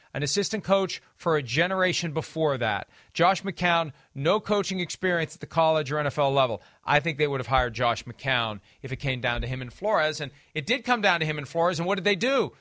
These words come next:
They punted. They went and got Lovie Smith. And Lovie Smith, I, th-, I guess Smith has said, "Well, you know, I, I was a candidate all along."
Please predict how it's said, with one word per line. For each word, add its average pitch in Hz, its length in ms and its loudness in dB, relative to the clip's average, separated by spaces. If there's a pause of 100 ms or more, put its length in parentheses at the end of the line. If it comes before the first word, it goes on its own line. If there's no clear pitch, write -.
(140)
They 202 140 4
punted. 240 560 2 (600)
They 196 120 4
went 208 180 0
and 208 80 -8
got 233 180 4
Lovie 220 200 4
Smith. 247 420 0
And 175 80 0
Lovie 202 140 4
Smith, 208 420 0
I, 170 100 2
th-, 175 140 2
I 175 80 4
guess 208 240 0
Smith 202 220 -4
has 180 80 -6
said, 160 160 0
"Well, 175 180 4
you 170 140 -4
know, 143 80 2
I, 139 240 2 (260)
I - 80 2
was 165 140 -2
a - 20 -6
candidate 147 400 -4
all 147 180 2
along." 196 220 2